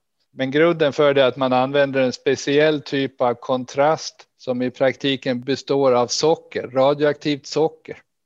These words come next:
Och så, det sprutar man då in i blodet och så får man vänta en stund innan man tar själva bilderna för att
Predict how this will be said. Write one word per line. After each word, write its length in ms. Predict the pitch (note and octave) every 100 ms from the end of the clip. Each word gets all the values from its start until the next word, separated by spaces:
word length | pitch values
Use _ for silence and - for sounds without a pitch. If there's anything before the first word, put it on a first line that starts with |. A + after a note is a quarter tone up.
| _
Och 160 | B2+ B2+
så, 200 | - C3
det 140 | C#3+
sprutar 420 | C3+ E3 D#3 D#3 C#3
man 180 | C#3
då 80 | C#3
in 180 | C#3+ D3
i 80 | B2+
blodet 600 | C3+ D#3 F3+ E3 E3 D#3
och 100 | C#3+
så 160 | D#3+
får 120 | D3 D#3+
man 220 | D3+ C#3
vänta 400 | C3+ C#3+ - C#3+
en 100 | B2+
stund 380 | - C3+ B2+ C3
innan 280 | B2+ B2+
man 280 | B2 B2 A#2+ _ _ _ _ _ _
tar 220 | C3+ B2+ B2
själva 420 | C3 A#2+ B2+ B2
bilderna 680 | A#2+ A#2+ C3+ B2 G2+ - - _ -
för 120 | A#2+
att 320 | A2+ - -